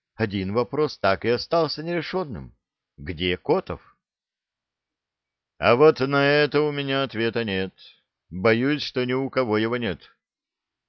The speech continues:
Самый тщательный осмотр места обнаружения фляги ничего не дал.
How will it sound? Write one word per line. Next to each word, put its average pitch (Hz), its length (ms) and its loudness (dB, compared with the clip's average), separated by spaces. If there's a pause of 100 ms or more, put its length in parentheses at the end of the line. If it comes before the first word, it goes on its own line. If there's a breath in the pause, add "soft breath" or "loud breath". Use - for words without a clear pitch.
(320)
Самый 127 600 2
тщательный 123 680 0
осмотр 113 540 -4
места 110 440 -2
обнаружения 92 640 -4
фляги 95 580 -2 (420)
ничего 98 360 -4
не 117 120 -2
дал. 85 320 -2